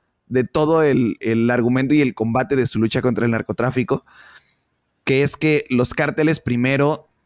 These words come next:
us-, us-, bueno, no usurpan, porque técnicamente nadie las tiene por ser ilegales, pero primero toman las actividades ilegales,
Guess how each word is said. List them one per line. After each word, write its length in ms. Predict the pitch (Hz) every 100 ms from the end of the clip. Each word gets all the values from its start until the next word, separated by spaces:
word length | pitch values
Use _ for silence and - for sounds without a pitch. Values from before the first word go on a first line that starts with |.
| -
us-, 360 | 139 127 - -
us-, 240 | 131 - -
bueno, 280 | 143 147
no 100 | 156
usurpan, 500 | 180 165 170 170 131
porque 240 | 107 117 127
técnicamente 560 | 139 147 139 127 127
nadie 220 | 131 127 127
las 140 | 117
tiene 220 | 120 123
por 140 | 107 -
ser 140 | 120
ilegales, 400 | 131 110 123 135
pero 180 | 123 113
primero 320 | 123 127 147
toman 320 | 151 151 156
las 160 | 151 131
actividades 640 | 110 120 117 117 135 131
ilegales, 600 | 120 107 110 131 269 -